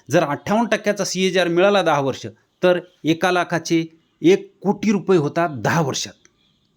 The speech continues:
म्हणजे असा पैसा ही कंपनी बनवत आहे. तीन वर्षाचा अठ्ठावीस टक्क्याचा सीएजीआर आहे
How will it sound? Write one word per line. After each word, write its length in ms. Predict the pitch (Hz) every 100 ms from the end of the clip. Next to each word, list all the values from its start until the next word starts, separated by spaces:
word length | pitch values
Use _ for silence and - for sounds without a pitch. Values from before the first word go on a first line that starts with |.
| _ -
म्हणजे 180 | 165 190
असा 260 | - 226
पैसा 280 | - 185 185
ही 120 | 165
कंपनी 340 | 165 156 156 151
बनवत 340 | 131 127 104
आहे. 140 | 95 110 _ _ 185
तीन 140 | 220
वर्षाचा 400 | 214 196 190 190
अठ्ठावीस 360 | 156 - 180 175
टक्क्याचा 360 | 165 165 160
सीएजीआर 440 | 131 147 139 131 117
आहे 140 | 113